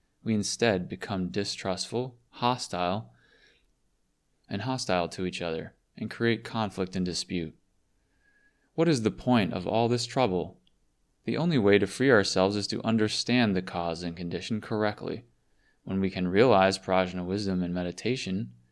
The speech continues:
when we are not bound by phenomenal existence, and when we let go of the fixation of us versus them, then we will be able to be in complete accordance with the Buddhas.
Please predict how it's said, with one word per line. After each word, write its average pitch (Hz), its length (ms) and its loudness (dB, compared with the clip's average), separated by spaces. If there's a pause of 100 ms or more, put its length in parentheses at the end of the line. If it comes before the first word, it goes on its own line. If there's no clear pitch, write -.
(160)
when 98 140 -6
we 104 100 2
are 101 100 2
not 110 340 2
bound 90 320 2
by 87 140 0
phenomenal 92 680 -4
existence, 95 720 -8 (1040)
and 104 140 -2
when 113 120 2
we 113 100 6
let 113 260 2
go 104 460 2 (160)
of 95 140 -8
the 98 80 -4
fixation 98 800 0 (180)
of 92 240 -6
us 101 360 -2
versus 92 440 -8
them, 87 380 -4 (640)
then 95 480 0 (340)
we 101 140 -4
will 95 180 0
be 92 200 0
able 90 500 0 (220)
to 104 100 -8
be 101 160 0
in 95 100 0
complete 95 420 0
accordance 90 600 -2
with 92 140 -6
the 92 80 -4
Buddhas. 87 540 -8